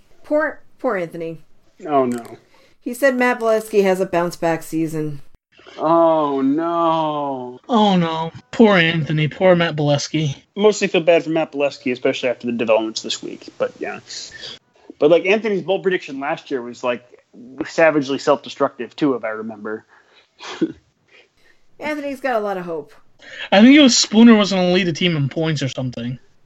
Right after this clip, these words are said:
Speaker 2: Um, he, I, he had either Spooner or Krejci leading in goals, too, which is just like, what? <laughs>
Speaker 1: So, um, Nick said that Tuukka regains all-star form and leads Bruins to conference finals.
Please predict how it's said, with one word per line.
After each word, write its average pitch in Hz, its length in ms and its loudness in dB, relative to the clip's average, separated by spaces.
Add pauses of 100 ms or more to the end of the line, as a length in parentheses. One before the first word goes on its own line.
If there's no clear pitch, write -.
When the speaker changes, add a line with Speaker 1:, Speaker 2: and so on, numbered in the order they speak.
(120)
Speaker 2:
Um, 175 360 4
he, 190 220 -2
I, 180 180 2
he 185 120 0
had 240 200 2
either 190 180 -4
Spooner 208 420 0
or 165 280 0
Krejci 170 460 -2
leading 151 240 -4
in 127 140 -18
goals, 131 480 -6
too, 127 240 -4
which 123 180 -12
is 135 100 -4
just 135 220 -10
like, 127 260 -2 (480)
what? 143 380 0 (460)
<laughs> - 20 -4 (720)
Speaker 1:
So, 240 440 0
um, 220 440 0 (160)
Nick 285 240 -4
said 262 260 0
that 214 120 -2
Tuukka 294 320 -2
regains 220 460 0
all-star 226 640 2
form 170 400 -2
and 170 400 -4
leads 233 260 -4
Bruins 240 520 0
to 220 100 -6
conference 202 360 -4
finals. 127 480 -2